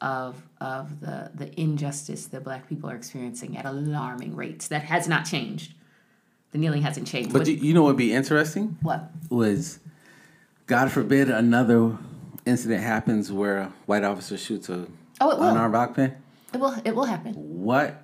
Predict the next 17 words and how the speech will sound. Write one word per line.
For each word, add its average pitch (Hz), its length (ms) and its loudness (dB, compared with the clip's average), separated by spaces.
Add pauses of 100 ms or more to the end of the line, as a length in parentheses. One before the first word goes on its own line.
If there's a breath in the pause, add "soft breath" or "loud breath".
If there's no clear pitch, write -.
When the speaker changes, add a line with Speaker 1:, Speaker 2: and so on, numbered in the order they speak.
(140)
Speaker 2:
will 95 240 -6
Jay-Z's 107 720 -4
response - 1000 -6 (300)
be? 82 320 -8 (320)
Speaker 1:
Right. 170 300 -8 (560)
What 175 160 -12
you 190 40 -6
gonna 185 140 -4
do? 196 180 -8 (1900)
I 175 60 -8
think 170 160 -6
we 156 80 -4
should 147 140 -6
ask 156 320 -6
him. 160 340 -8
Well, 160 220 -6
th-, 160 100 -10